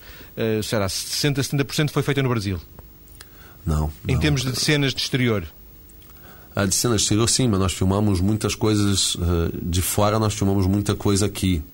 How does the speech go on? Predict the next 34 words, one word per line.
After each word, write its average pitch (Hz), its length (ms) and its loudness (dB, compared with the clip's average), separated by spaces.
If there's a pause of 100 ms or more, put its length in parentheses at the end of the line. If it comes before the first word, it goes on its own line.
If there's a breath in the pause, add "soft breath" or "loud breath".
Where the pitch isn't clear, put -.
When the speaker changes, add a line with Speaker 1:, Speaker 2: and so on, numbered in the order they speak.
(320)
Speaker 2:
né? 87 280 0
Nós 92 140 -6
filmamos 90 400 0
muita 95 300 0
coisa 95 300 0
aqui. 85 280 -2 (640 loud breath)
Ah, 76 840 0 (520 loud breath)
e - 60 -6
na 82 140 2
realidade 85 480 2
foi 95 220 0
um 92 60 2
bocado 90 300 0
isso 92 120 0
que - 80 -4
eu 90 60 2
já 92 100 2
falei. 98 360 2
Nós 85 180 0
filmamos 90 420 2
três 87 280 0
meses 92 280 2
e 87 40 2
meio 90 200 2
fora 95 420 0
e 90 40 2
mais 90 260 0
Speaker 1:
Sim, - 60 -6
Speaker 2:
três 87 260 2
Speaker 1:
sim. 87 60 0
Speaker 2:
meses 87 420 2
em, 87 80 2 (560)
em 85 100 2
Lisboa. 80 400 -2